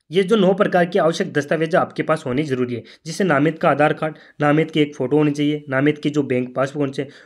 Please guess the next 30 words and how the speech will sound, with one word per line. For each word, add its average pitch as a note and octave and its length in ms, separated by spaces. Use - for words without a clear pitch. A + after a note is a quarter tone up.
उसका D3+ 240
जो D3+ 160
मृत्यु C#3 360
प्रमाण C#3+ 320
पत्र D#3 220
होना C#3 140
चाहिए C#3+ 180
जो D3 80
मर B2+ 180
गया, C#3+ 260
उसके D3+ 200
बाद D#3+ 120
दुर्घटना C#3+ 420
की D3+ 160
स्थिति D#3+ 260
जो D#3 140
पास, C#3 360
पोस्टमार्टम E3 440
रिपोर्ट D3 300
होनी D3 100
चाहिए, D3 200
पंचनामा D#3 440
होना C#3 120
चाहिए, D3 340
एफ़आईआर D#3 440
जो D3 140
आपकी C#3 300
कॉपी C#3+ 260
होनी D3+ 140
चाहिए, D3 260